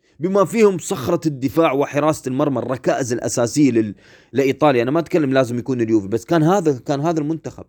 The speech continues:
كان منتخب إيطاليا في، في كل الإنجازات كان، كانت، كان اليوفي إنتر. لكن لا اليوفي اليوم صاحي، ولا الإنتر صاحي، ولا ميلان صاحي. نابولي وما، وما في لاعبين إيطاليين، ما في مواهب إيطالية،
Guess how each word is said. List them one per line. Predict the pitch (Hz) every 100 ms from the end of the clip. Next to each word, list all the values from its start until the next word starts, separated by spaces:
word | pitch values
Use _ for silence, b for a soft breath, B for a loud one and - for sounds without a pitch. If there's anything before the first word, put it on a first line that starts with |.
| -
كان | 139 147
منتخب | 170 147 143
إيطاليا | 113 - 170 131
في، | 117 143
في | 151
كل | 147 202 175 b b b -
الإنجازات | 143 139 147 151 135 170 170
كان، | 160 147 127
كانت، | 120 165 151
كان | - 151 143
اليوفي | 131 175 208 143 139
إنتر. | 190 - 107 - -
لكن | 131 135
لا | 131 208
اليوفي | 247 247 185
اليوم | 190 175 165 151 -
صاحي، | - 139 127 120 113 95 b b b b
ولا | 139 214
الإنتر | 240 233 208 208
صاحي، | 156 170 170 - 143 113 - _
ولا | 131 208 233
ميلان | 247 233 190
صاحي. | 156 175 180 160 143 - _ _
نابولي | 127 190 165 127 104 _ _ _ _ _
وما، | - 123 135 -
وما | 131 170
في | 190 170
لاعبين | 139 120 131 131 156
إيطاليين، | 123 139 135 147 113
ما | 147
في | 208 233
مواهب | 208 233 208
إيطالية، | 190 185 185 208 185 113